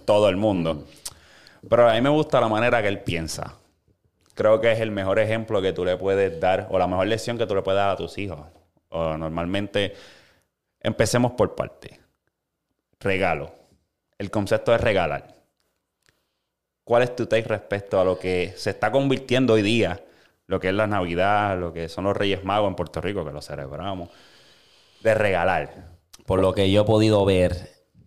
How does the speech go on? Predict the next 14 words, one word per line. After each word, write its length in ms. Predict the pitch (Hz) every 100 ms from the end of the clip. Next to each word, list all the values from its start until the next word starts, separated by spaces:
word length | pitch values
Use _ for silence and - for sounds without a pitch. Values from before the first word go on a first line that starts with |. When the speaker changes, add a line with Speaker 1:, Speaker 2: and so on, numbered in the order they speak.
| -
Speaker 2:
el 280 | 92 85 80
concepto 480 | 85 82 90 - 98
regalar 520 | 107 104 101 101 101 95 92 -
básicamente 600 | - 76 95 92 92 90 90
se 120 | 80
ha 40 |
trasladado 680 | 85 82 87 87 90 92 87
en 160 | 76 76
esta 880 | 76 - 85 85 85 82 78 76 - _ _ _ _ _ -
cosa 340 | 82 85 76
que 160 | 73 73
es 240 | - -
más 300 | 80 78 82 -
electrónica, 760 | 80 71 - 80 71 - -